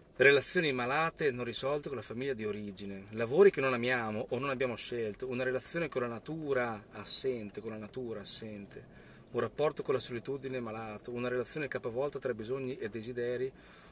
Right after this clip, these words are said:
un bilancio tra scelte necessarie e inessenziali confuso, non sappiamo se scegliamo noi, se subiamo la scelta,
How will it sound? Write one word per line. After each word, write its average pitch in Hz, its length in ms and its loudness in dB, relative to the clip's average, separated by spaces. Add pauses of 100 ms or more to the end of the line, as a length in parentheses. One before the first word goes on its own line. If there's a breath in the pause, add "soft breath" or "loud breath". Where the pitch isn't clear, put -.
(160 loud breath)
un 117 160 -2
bilancio 127 440 4
tra 123 160 0
scelte 131 440 2
necessarie 156 1040 -4
e 123 240 0
inessenziali 123 840 -2
confuso, 120 720 -2
non 120 160 0
sappiamo 156 420 2
se 131 120 -4
scegliamo 139 320 -2
noi, 123 320 4
se 120 140 -2
subiamo 127 380 2
la 131 80 0
scelta, 113 640 -2